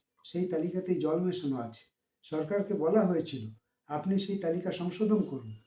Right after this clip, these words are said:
তারপরে সেটা এভাবেই ঘুরতে ফিরতে আবার চলে আসলো বাইশ সাল পর্যন্ত। সেখানেও তারা কিছুটা সমীক্ষা করে বাদ দেওয়ার চেষ্টা করলেন, তাতেও সব, সবাইকে বাদ দিতে পারলেন না, তার মানে তাতেও জল মেশানো।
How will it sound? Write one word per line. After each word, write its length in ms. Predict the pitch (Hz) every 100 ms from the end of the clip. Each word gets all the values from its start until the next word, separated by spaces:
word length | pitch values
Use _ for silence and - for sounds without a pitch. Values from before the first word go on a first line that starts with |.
| _ _ _ _
তারপরে 380 | 165 180 - 208
সেটা 340 | - 175 190
এভাবেই 580 | 175 151 170 202 214 - _ _ _ _ _ _ _
ঘুরতে 420 | 147 175 - 185 -
ফিরতে 360 | 185 - 175
আবার 220 | 151 165 156
চলে 200 | 156 151
আসলো 300 | 156 - 143
বাইশ 320 | 131 139 139
সাল 200 | - 123 110
পর্যন্ত। 400 | 117 110 110 110 _ _ _ _ -
সেখানেও 480 | - 170 202 247
তারা 220 | 233 220 202
কিছুটা 360 | 196 202 175
সমীক্ষা 480 | 160 170 165 - 160
করে 380 | 160 151 151 147 _ _ 139
বাদ 260 | 147 139
দেওয়ার 260 | 160 156 113
চেষ্টা 300 | 127 - 127
করলেন, 320 | 113 113 110 - _ _ -
তাতেও 380 | 175 170 247 220
সব, 280 | - 202 196 - - - - - - _ _
সবাইকে 400 | - 165 190 185
বাদ 260 | 156 156 147
দিতে 220 | 185 -
পারলেন 460 | - 139 151 156
না, 240 | 120 110 -
তার 100 | 143
মানে 140 | 170
তাতেও 380 | - 139 - 208
জল 260 | 165 143 139
মেশানো। 400 | 139 - 127